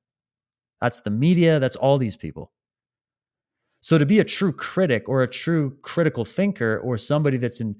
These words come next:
you need to think outside the box to try to produce more accurate and more, um, perfected analysis.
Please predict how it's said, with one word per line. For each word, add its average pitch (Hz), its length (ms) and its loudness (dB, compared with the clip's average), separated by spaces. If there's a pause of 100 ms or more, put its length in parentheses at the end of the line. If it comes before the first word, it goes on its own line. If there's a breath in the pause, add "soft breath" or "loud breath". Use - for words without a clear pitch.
(520 soft breath)
you 131 100 -4
need 156 220 2
to 139 60 2
think 160 280 0
outside 135 280 4
the 113 80 0
box 131 460 4
to 120 280 -4
try 135 200 -2
to 127 80 0
produce 131 840 -4 (360)
more 135 440 2
accurate 160 720 -4 (600)
and 131 180 -2
more, 131 600 0 (720)
um, 113 480 -4
perfected 151 720 -4
analysis. 127 880 -2